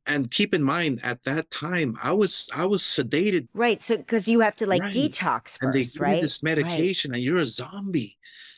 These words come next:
Speaker 1: And so I remember, like, maybe half an hour into the conversation, I snapped out of it and I told him,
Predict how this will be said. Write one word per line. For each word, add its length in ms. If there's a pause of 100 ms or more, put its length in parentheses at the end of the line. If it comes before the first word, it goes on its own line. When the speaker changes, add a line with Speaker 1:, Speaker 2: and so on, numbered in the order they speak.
(120)
Speaker 1:
And 160
so 140
I 60
remember, 580
like, 180 (300)
maybe 420
half 340
an 100
hour 220
into 200
the 80
conversation, 920 (500)
I 100
snapped 560
out 180
of 120
it 100
and 100
I 100
told 380
him, 220